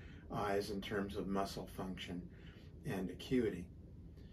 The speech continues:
And in so doing, we're able to understand where the dysfunction occurs and then come up with remedies or rehabilitation approaches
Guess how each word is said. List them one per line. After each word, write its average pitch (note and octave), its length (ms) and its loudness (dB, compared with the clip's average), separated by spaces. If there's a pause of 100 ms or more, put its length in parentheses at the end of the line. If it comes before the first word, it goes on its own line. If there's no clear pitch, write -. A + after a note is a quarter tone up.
(400)
And A2+ 120 4
in G#2 60 6
so B2+ 300 12
doing, A#2 520 10
we're G#2 220 6
able G#2+ 240 8
to G#2 280 -2
understand G#2 800 0
where A#2 220 6
the A2 160 6
dysfunction A2+ 920 0
occurs F#2 720 4 (840)
and G#2 180 0
then G#2+ 140 4
come G#2+ 300 2
up G2+ 200 0
with G2 240 0
remedies A2 600 2
or F#2+ 100 4
rehabilitation G#2 840 4
approaches - 760 0